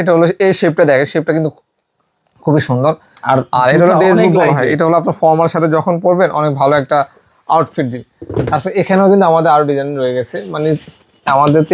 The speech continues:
Speaker 1: এক্সপোর্টের কালেকশন বেশি, but আমরা এক্সপোর্টের শু, ফর্মাল শুগুলো বেশি নভেম্বর, অক্টোবর, ডিসেম্বর এই তিনটা মাসের সময় পাই,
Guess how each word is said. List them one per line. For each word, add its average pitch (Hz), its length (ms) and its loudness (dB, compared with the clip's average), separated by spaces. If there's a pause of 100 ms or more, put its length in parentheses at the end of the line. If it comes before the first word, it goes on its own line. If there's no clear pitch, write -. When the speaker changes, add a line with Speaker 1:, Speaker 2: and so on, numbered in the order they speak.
Speaker 1:
এক্সপোর্টের 160 400 -2
কালেকশন 175 280 -2 (140)
বেশি, 147 220 -2 (500)
but 127 140 -4
আমরা 139 180 2
এক্সপোর্টের 139 340 -2
শু, 156 60 -2 (120)
ফর্মাল 131 320 2
শুগুলো 139 220 0 (100)
বেশি 131 120 -4 (220)
নভেম্বর, 131 380 0
অক্টোবর, 127 340 -2
ডিসেম্বর 127 320 -4
এই 143 80 -2
তিনটা 151 220 0
মাসের 143 240 -4
সময় 139 220 0
পাই, 135 120 0